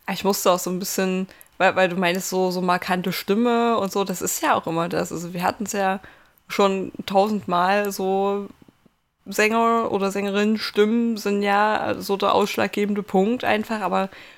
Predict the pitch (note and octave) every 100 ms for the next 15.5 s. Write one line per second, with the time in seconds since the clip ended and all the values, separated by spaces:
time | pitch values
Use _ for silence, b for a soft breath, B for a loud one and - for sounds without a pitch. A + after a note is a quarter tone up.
0 | B B _ - D#3 - G#3 F#3+ C4 -
1 | - F3+ E3+ D#3+ - A3+ C#4 - D4 C#4+
2 | B3 A3+ - - D4 A3+ D#3+ E3 D#3+ -
3 | - _ _ _ _ F#3 F3 - F#3 F3+
4 | G3 C4 B3+ A#3+ A3 F3 D#3 G3+ - A#3+
5 | A#3 - F#3+ F#3 F3 - F3 A3+ A#3 G#3+
6 | _ _ - - - F#3 G#3+ A3 G#3 -
7 | - G3 F#3+ F#3+ F#3+ E3 F#3 - A3+ F#3
8 | E3+ E3 D3+ D3 - D#3+ F3 F#3 F3+ F3
9 | F3 B B B B B B B _ _
10 | _ _ _ - C#3+ E3+ F3 F3 F3+ E3
11 | D#3+ - G#3 F3+ F3 F3 E3+ F3 F3 F3+
12 | G3 - F#3 - E3+ F#3 F3+ F3 F3+ A3+
13 | F#3+ E3+ E3 D#3 F3 A3 G#3+ F3+ G3+ F#3
14 | E3+ G3 - D3 F3 F#3+ E3 E3+ D#3+ -
15 | E3 D#3 D#3+ D#3+